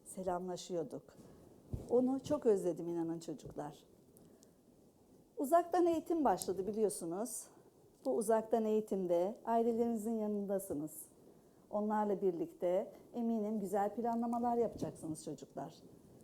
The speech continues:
Sizler için ben de okul aileden her gün veya haftada bir gün olmak üzere bazı videolar paylaşacağım. Sizlerle her zaman iletişimde kalacağım.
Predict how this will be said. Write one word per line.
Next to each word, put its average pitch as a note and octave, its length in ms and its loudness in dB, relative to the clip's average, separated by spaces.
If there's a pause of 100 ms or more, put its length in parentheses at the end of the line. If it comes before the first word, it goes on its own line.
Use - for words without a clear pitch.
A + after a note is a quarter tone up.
(520)
Sizler B3+ 380 2
için C4 460 2 (540)
ben A3+ 360 6
de G3 260 6 (840)
okul B3 240 0
aileden G#3 680 4 (1200)
her A#3+ 200 6
gün G#3 320 2
veya G#3+ 460 6
haftada A3 420 4
bir A#3 100 6
gün G3+ 160 -2
olmak F3 360 -2
üzere E3 560 0 (500)
bazı B3 340 4
videolar A3 520 6
paylaşacağım. D3 720 -4 (440)
Sizlerle A3 440 2
her A3+ 220 2
zaman G#3 400 -2
iletişimde F#3+ 640 -2
kalacağım. - 460 -8